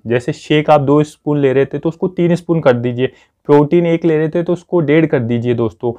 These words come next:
या फिर आप एक्टिवेटेड फाइबर कॉम्प्लेक्स मिला सकते हैं या एक्टिवेटेड फाइबर टैबलेट्स ले सकते हैं। तो इससे क्या है, थोड़ी भूख शांत होगी दोस्तों। तो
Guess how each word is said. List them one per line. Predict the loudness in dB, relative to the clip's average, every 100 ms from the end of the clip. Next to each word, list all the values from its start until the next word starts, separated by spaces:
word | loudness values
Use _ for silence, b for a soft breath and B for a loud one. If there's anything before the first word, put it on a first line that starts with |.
| B _
या | 2 4
फिर | 4 -2 0
आप | 0 0
एक्टिवेटेड | -4 -4 -4 -2 -2 -2
फाइबर | -2 -2 0 -2
कॉम्प्लेक्स | 0 -2 0 0 0 -2
मिला | -2
सकते | -2 -4 -6 -4
हैं |
या | -2
एक्टिवेटेड | -2 -4 -4 -2 -4 -4
फाइबर | -2 0 -2
टैबलेट्स | 0 2 2 0 -2
ले | -4 -4
सकते | -6 -6 -6
हैं। | -6 b b b -2
तो | 0
इससे | 0 -2 -4
क्या | 2 2
है, |
थोड़ी | 2 -2 -2
भूख | -4 -4 -4
शांत | -4 -2 -2 -2
होगी | -2 -2
दोस्तों। | -4 -6 -10 -10 b b -2
तो | -2